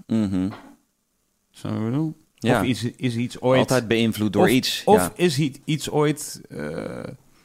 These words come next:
Speaker 2: niet nieuw? Begrijp je?
Speaker 1: Ja, dat zijn allebei goede punten, ja.
Speaker 2: Exact. Het
Speaker 1: Ja.
Speaker 2: is, het is, zeg maar, het is of nieuw of het
Speaker 1: Ja.
Speaker 2: is, het is
Speaker 1: Of,
Speaker 2: of
Speaker 1: of
Speaker 2: altijd
Speaker 1: altijd
Speaker 2: nieuw
Speaker 1: nieuw of
Speaker 2: of
Speaker 1: nooit
Speaker 2: nooit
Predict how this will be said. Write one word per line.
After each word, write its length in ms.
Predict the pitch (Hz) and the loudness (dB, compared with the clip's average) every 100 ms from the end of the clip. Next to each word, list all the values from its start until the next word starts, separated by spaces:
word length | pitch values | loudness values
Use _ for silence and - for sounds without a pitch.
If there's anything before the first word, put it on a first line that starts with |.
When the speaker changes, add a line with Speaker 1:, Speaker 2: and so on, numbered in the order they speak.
| _ _ _ _ _ - | _ _ _ _ _ 2
Speaker 2:
niet 380 | 196 214 - - | 4 4 -2 -6
nieuw? 500 | 123 135 113 92 85 _ _ _ _ _ _ _ _ _ _ _ _ _ _ _ | 0 2 2 0 -4 _ _ _ _ _ _ _ _ _ _ _ _ _ _ _
Begrijp 260 | - 156 151 | -2 0 0
je? 140 | 202 - | -4 -6
Speaker 1:
Ja, 320 | - 175 135 123 | 2 4 6 4
dat 160 | 147 | 2
zijn 140 | 151 139 | 4 4
allebei 420 | 156 156 139 120 | 6 6 4 4
goede 240 | 98 127 | 4 2
punten, 320 | - 180 147 | 2 0 4
ja. 60 | 123 | 4
Speaker 2:
Exact. 400 | 95 113 85 - | 4 2 2 -4
Het 120 | - 135 | 0 4
Speaker 1:
Ja. 80 | |
Speaker 2:
is, 160 | 139 135 | 2 2
het 160 | 165 196 | 2 2
is, 140 | 190 | 2
zeg 160 | 190 165 | 0 2
maar, 220 | 156 139 | 4 4
het 120 | 139 | 4
is 80 | 135 | 0
of 140 | 117 | 2
nieuw 320 | 135 220 247 226 | 4 6 8 6
of 100 | 196 | 6
het 100 | 233 | 4
Speaker 1:
Ja. 80 | 110 | 4
Speaker 2:
is, 60 | 98 143 131 | 2 -2 -4
het 180 | 143 170 | -4 -2
is 160 | 160 - | -2 6
Speaker 1:
Of, 100 | 220 | 6
Speaker 2:
of 60 | - | 8
Speaker 1:
of 100 | 202 | 8
Speaker 2:
altijd 280 | 208 190 226 | 10 10 10
Speaker 1:
altijd 120 | 214 | 10
Speaker 2:
nieuw 100 | 233 247 | 10 10
Speaker 1:
nieuw 100 | 233 | 8
of 160 | 190 | 6
Speaker 2:
of 60 | 160 | 6
Speaker 1:
nooit 180 | 147 160 | 6 8
Speaker 2:
nooit 140 | 156 | 8